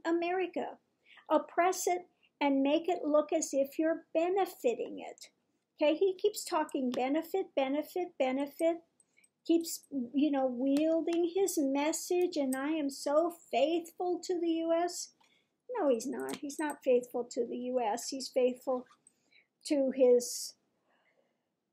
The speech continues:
to the rich and to his base. Okay. So again, omens are coming in. The omens are not good that are coming in, um, with what's happening.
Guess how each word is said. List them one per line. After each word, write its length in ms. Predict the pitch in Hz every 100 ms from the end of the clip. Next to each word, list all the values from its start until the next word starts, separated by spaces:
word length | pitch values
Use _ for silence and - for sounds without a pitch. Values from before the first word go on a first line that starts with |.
| _
to 140 | - 330
the 120 | 294
rich 480 | 294 427 - - - -
and 380 | 320 330 339 330
to 260 | - 302 277
his 280 | 269 254 -
base. 480 | 262 - 226 - - 233 _ _ _ 285 277 - -
Okay. 300 | - - 269 _ _ _ - - _ -
So 240 | - 339
again, 400 | 330 285 233 233 -
omens 540 | 302 320 320 294 277
are 140 | 277 269
coming 380 | 285 269 262 254
in. 320 | 254 262 269
The 200 | 254 247
omens 480 | 269 277 269 254 269
are 120 | 254
not 280 | 262 294 294 240
good 320 | 240 240 247 _ _ - -
that 160 | 254 240
are 160 | 240 -
coming 380 | 247 240 247 240
in, 260 | 240 277 311 - -
um, 500 | 233 233 220 - 285 _ _ _ _ _ -
with 180 | 247 -
what's 260 | 254 233 -
happening. 640 | 247 233 - 247 262